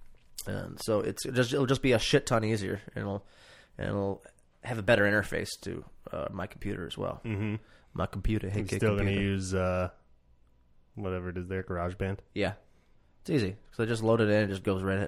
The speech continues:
Speaker 1: It's
Speaker 2: It
Speaker 1: just
Speaker 2: is easy.
Speaker 1: It's so easy. And then it also, like, fixes everything for us.
Speaker 2: Mm,
Speaker 1: Like,
Speaker 2: I
Speaker 1: if there's any vocal issues, it just fixes it. It just does it on its own.
Speaker 2: Right.
Speaker 1: So I'm like, "Yeah, okay. Uh, easy. I want this as easy as possible."
Speaker 2: Goddamn right.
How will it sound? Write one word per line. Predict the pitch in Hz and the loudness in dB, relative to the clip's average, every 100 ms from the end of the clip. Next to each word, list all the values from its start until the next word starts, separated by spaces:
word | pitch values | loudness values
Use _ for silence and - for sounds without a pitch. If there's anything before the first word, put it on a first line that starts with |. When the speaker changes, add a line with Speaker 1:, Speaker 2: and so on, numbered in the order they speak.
| 78 | -2
Speaker 1:
It's | 120 | 4
Speaker 2:
It | |
Speaker 1:
just | 139 | 6
Speaker 2:
is | 92 | 6
easy. | 95 85 80 78 | 2 0 -2 -4
Speaker 1:
It's | 123 - | -6 -2
so | 151 | 2
easy. | 143 98 85 - _ - - - _ _ _ _ _ _ | 2 2 -2 -8 _ -20 -20 -20 _ _ _ _ _ _
And | 131 | -4
then | 151 | 4
it | 160 | 8
also, | 160 160 160 | 10 8 8
like, | 156 151 | 8 6
fixes | - 170 131 113 | 6 6 6 2
everything | 110 110 110 | 4 4 2
for | 120 127 | 6 8
us. | 98 - - - | 6 2 -12 -4
Speaker 2:
Mm, | 139 139 92 - | 0 0 -2 2
Speaker 1:
Like, | 117 | 4
Speaker 2:
I | |
Speaker 1:
if | 120 | 6
there's | 147 143 | 8 8
any | 151 | 8
vocal | 131 127 139 151 | 10 10 10 8
issues, | 156 151 160 151 | 8 8 4 2
it | |
just | - 120 - | 0 0 4
fixes | 147 110 95 | 2 2 -4
it. | 92 - - | -6 -8 -12
It | |
just | - 117 | -10 4
does | 123 120 | 6 6
it | |
on | 123 | 4
its | 117 123 | 4 6
own. | 117 90 | 4 6
Speaker 2:
Right. | 101 101 92 - - | 8 8 6 0 -18
Speaker 1:
So | - - | -16 -8
I'm | |
like, | 110 156 | -2 4
"Yeah, | 139 139 - - - _ - | 4 2 -10 -20 -20 _ -6
okay. | - 104 - - - - - - | 0 0 0 -14 -20 -20 -20 -10
Uh, | - - | -10 -8
easy. | 208 185 151 117 | 2 4 6 4
I | |
want | 160 | 4
this | 156 | 4
as | 127 123 | 0 -2
easy | - 180 175 170 | 2 2 4 4
as | 135 | 4
possible." | 131 107 - 90 - - - | 6 6 4 -6 -10 -14 -8
Speaker 2:
Goddamn | - 101 - 90 85 | -2 -2 -2 -6 -6
right. | 85 98 90 | -4 -4 -4